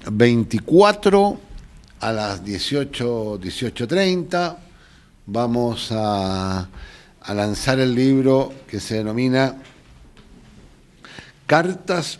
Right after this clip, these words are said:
para Muchos, España, mil novecientos treinta y tres, mil novecientos treinta y cinco. Son las cartas que escribió Gabriela en el periodo que fue cónsul, su primer consulado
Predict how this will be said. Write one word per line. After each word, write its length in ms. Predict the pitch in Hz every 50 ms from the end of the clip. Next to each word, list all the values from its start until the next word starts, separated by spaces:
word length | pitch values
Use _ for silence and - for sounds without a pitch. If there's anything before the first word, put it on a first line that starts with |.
| -
para 240 | - 135 131 123 123
Muchos, 920 | 131 170 196 170 - - 101 87 76 - - - - - - - - - - -
España, 840 | - 98 90 - - - - 139 147 151 147 151 151 151 147 151 - - - - - - - - - - - - - - - _ _ - - - - -
mil 260 | - 160 165 175 180
novecientos 500 | 175 160 143 135 123 131 143 139 143 131
treinta 340 | - - 120 120 113 101 107
y 80 | 110 107
tres, 440 | - 160 170 185 180 170 - - - - - - - _ _ _ _ _ _ - - - - - _ - - -
mil 280 | 98 98 113 123 127
novecientos 500 | 127 123 120 104 - 120 113 95 117 110
treinta 380 | - - 107 104 101 92 - 95
y 80 | 92 85
cinco. 440 | - - 85 67 65 67 - - - - _ _ _ - - - - - - - - - - - -
Son 220 | - - 123 127
las 120 | 120 110 -
cartas 400 | - 151 160 151 151 165 143 147
que 100 | - 127
escribió 400 | - - 110 117 117 123 139 139
Gabriela 680 | 135 135 131 127 135 147 151 147 151 156 143 - - - - _ - - - - - - - - - - - - _ - - - - - - - - - - - -
en 140 | 87 101 113
el 120 | 117 104
periodo 320 | - 117 113 127 139 143
que 140 | 131 127 117
fue 200 | - - 120 104
cónsul, 720 | - 143 147 151 147 147 - 143 156 156 151 151 151 - - - - - - - - -
su 180 | - - 117
primer 340 | 104 107 110 113 143 165 160
consulado 920 | - 170 151 127 - - 123 120 127 139 147 151 151 151 151 151 151 -